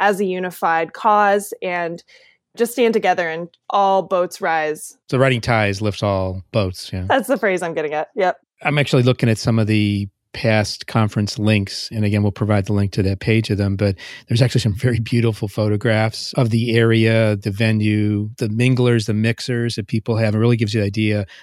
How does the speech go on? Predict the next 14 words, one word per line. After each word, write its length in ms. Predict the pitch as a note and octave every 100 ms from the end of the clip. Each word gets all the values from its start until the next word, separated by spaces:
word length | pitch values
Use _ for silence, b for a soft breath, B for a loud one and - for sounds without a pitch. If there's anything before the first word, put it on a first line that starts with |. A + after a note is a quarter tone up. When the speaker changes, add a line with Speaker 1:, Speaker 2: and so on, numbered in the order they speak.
| B
Speaker 2:
of 80 | A2+
the 100 | G#2+
dynamic 600 | G2+ G#2+ G#2 A2 A2+ G#2
there 160 | - G#2
and 100 | G#2
the 40 | G#2+
kind 180 | A#2
of 60 | A2
people 260 | - G#2 G#2
you 80 |
can 160 | G2 G2+
meet. 220 | A#2+ G#2
Speaker 1:
Exactly. 720 | - F#3+ G#3 G3 G3+ F3+ E3
And 360 | - B3 A#3 A3